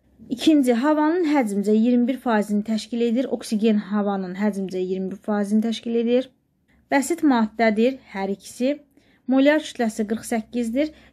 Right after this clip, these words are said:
Gəlin molyar kütləsini hesablayaq. E, molyar kütlə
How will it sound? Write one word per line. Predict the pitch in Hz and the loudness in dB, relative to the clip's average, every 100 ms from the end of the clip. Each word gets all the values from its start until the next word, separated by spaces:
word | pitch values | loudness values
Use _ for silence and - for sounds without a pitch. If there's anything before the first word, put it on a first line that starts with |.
| _ | _
Gəlin | 294 277 247 | 2 4 4
molyar | 233 226 226 | 2 2 0
kütləsini | - - 202 208 202 | -4 -8 -6 -4 -2
hesablayaq. | 214 214 220 220 226 233 254 - _ _ _ _ _ _ | 0 0 0 2 2 0 -2 -6 _ _ _ _ _ _
E, | 208 202 | -6 -2
molyar | 202 226 240 254 262 | 2 2 4 2 0
kütlə | - - 220 220 233 | -8 -4 0 2 2